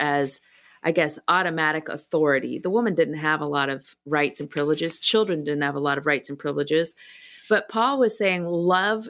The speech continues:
your wife." He was saying, "Lay your life down the way that Jesus laid his life down," that kind of love.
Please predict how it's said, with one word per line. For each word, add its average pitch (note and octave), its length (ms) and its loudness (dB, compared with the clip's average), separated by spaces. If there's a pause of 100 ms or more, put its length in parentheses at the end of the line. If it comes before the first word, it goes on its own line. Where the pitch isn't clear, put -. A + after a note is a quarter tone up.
your F3+ 240 2
wife." D#3+ 400 0
He A3+ 180 -4
was A#3+ 180 0
saying, G3 380 2 (280)
"Lay G3+ 340 4
your G#3+ 360 2
life F#3+ 500 0
down D3 440 0
the E3 120 2
way F3+ 280 4
that E3+ 280 0
Jesus G#3+ 720 2
laid E3 340 2
his A3+ 440 2
life D#3+ 400 -2
down," C3 480 -2 (560)
that A#3+ 220 0
kind F3 240 -4
of C#3+ 120 -14
love. - 380 -8